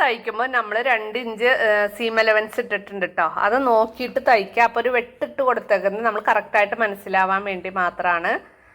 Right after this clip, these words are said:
ആ സീം അലവൻസ് ഇട്ട് ആദ്യമേ ഒരു ഇഞ്ച് മടക്കുക, അതിനുശേഷം ഒരു ഇഞ്ചും കൂടി മടക്കുക, അങ്ങനെ രണ്ട് ഇഞ്ച് മടക്കിയിട്ട് നമ്മൾ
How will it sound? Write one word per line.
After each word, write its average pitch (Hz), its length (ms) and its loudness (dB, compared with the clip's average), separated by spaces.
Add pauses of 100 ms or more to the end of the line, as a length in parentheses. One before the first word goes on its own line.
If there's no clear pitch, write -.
(680)
ആ - 100 4
സീം 233 240 2
അലവൻസ് 226 360 2
ഇട്ട് 240 100 2 (140)
ആദ്യമേ 208 360 -2 (160)
ഒരു 208 220 -4
ഇഞ്ച് 202 260 -12
മടക്കുക, 180 340 0 (120)
അതിനുശേഷം 202 600 -2 (120)
ഒരു 190 160 -4
ഇഞ്ചും 190 280 -8
കൂടി 180 240 -4
മടക്കുക, 175 380 2
അങ്ങനെ 190 280 -2
രണ്ട് 190 320 -2 (100)
ഇഞ്ച് 170 240 -8 (100)
മടക്കിയിട്ട് 165 600 -4 (920)
നമ്മൾ 208 200 0